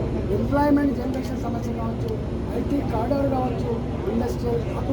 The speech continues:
కావచ్చు, ఇన్‌ఫ్రాస్ట్రక్చర్ డెవలప్‌మెంట్ కావచ్చు, ఈ అన్నిటి విషయంలో పేదలకు ఇల్లు కట్టించే విషయం కావచ్చు, ఏ హామీలు అయితే ఇచ్చారు. గతంలో నేను ఎన్నిసార్లు మంత్రిగా పనిచేసిన అనుభవం ఉంది కాబట్టి ప్రజల సమస్యలు ఎట్లా ఉంటాయి,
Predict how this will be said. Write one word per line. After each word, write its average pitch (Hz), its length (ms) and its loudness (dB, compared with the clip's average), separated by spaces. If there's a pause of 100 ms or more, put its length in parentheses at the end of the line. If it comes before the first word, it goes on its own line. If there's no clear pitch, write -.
కావచ్చు, 233 400 0 (420)
ఇన్‌ఫ్రాస్ట్రక్చర్ 233 640 -2
డెవలప్‌మెంట్ 240 440 2
కావచ్చు, 226 300 -2 (460)
ఈ 214 100 0
అన్నిటి 294 380 2
విషయంలో 233 280 -2 (240)
పేదలకు 262 480 0
ఇల్లు 240 200 0
కట్టించే - 340 -2
విషయం 226 260 -2
కావచ్చు, - 240 -2 (560)
ఏ 277 220 6
హామీలు 294 340 2
అయితే 285 200 0
ఇచ్చారు. - 240 -6 (460)
గతంలో 269 360 2 (100)
నేను 254 220 2
ఎన్నిసార్లు 254 480 0
మంత్రిగా 247 340 -2
పనిచేసిన 240 380 -2
అనుభవం 254 240 0
ఉంది 254 220 0
కాబట్టి 254 300 0 (600)
ప్రజల 269 220 4 (140)
సమస్యలు 277 420 2
ఎట్లా 285 180 0 (120)
ఉంటాయి, 277 260 2